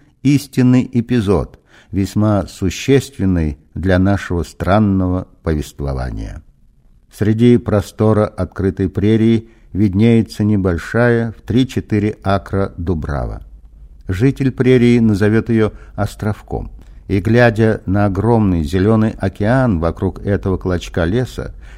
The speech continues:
нельзя не согласиться, что это сравнение удачно. Недалеко от дубравы, на расстоянии каких-нибудь двухсот ярдов, спокойно пасется лошадь. Это та самая лошадь, на которой ездит всадник без головы.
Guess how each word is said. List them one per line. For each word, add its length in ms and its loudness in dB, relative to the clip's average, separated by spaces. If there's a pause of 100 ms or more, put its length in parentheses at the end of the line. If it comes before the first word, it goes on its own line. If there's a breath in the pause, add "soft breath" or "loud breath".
нельзя 400 2
не 100 4
согласиться, 880 -2 (160 soft breath)
что 200 -4
это 240 0
сравнение 760 -2 (100)
удачно. 760 -8 (720)
Недалеко 540 0
от 320 -4
дубравы, 600 0 (440 soft breath)
на 100 -2
расстоянии 760 2
каких-нибудь 840 -2
двухсот 580 -2
ярдов, 460 0 (360)
спокойно 640 0
пасется 580 -6
лошадь. 520 -6 (680)
Это 220 -4
та 160 -2
самая 420 2
лошадь, 560 0
на 100 0
которой 440 -2
ездит 480 -2
всадник 500 -2
без 240 -4
головы. 560 -4